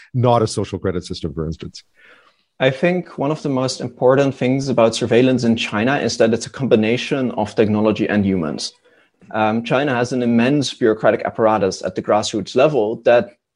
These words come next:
Speaker 2: can literally deploy humans to knock on doors, get into houses of people, um, to basically ask them, "How are you doing? Are you not causing any political unrest?"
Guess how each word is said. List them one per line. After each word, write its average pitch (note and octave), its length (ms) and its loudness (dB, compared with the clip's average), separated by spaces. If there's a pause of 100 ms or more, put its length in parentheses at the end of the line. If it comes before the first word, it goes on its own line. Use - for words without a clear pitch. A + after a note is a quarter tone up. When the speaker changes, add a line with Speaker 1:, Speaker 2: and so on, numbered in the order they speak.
(120)
Speaker 2:
can B2 220 2
literally D3 340 2
deploy - 360 0
humans C3 520 2
to A2+ 180 4
knock A#2 260 0
on A#2+ 160 -2
doors, C3+ 420 4
get A#2+ 200 2
into A#2+ 240 -4
houses B2 340 -2
of A2+ 160 -10
people, D#3 480 0 (580)
um, A#2+ 400 0
to B2+ 460 0
basically C3 320 2
ask C#3 220 -2
them, C#3 80 -2
"How B2+ 120 0
are D#3+ 80 6
you D3 80 6
doing? C3 280 4
Are A2 100 6
you B2 80 2
not A#2+ 200 -4
causing B2 320 0
any B2 180 0
political A#2+ 460 2
unrest?" G#2 500 0